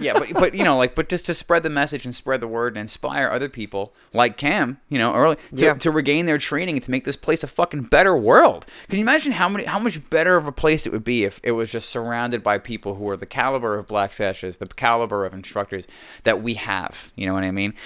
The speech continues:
Speaker 1: And, and just to be of that level and train yourself and push yourself to that point, put yourself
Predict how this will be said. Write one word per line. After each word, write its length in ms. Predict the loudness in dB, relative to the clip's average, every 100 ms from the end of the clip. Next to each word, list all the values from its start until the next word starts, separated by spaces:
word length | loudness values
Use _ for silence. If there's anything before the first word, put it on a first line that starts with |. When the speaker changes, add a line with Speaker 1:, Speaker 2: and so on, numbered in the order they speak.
| -4
Speaker 1:
And, 240 | 0 0 0
and 160 | -2
just 160 | -2 -4
to 60 | -6
be 400 | -2 0 0 2
of 200 | 0 2
that 180 | 0 0
level 280 | 0 0 -4
and 100 | -6
train 280 | -4 -2
yourself 380 | -2 -2 -2 -4
and 100 | -4
push 240 | -2 -2 -2
yourself 280 | -2 -4
to 80 | -2
that 160 | -4 -4
point, 420 | -6 -10 -10 -12
put 260 | -2 -2 2
yourself 680 | 4 4 0 -2 -2 -2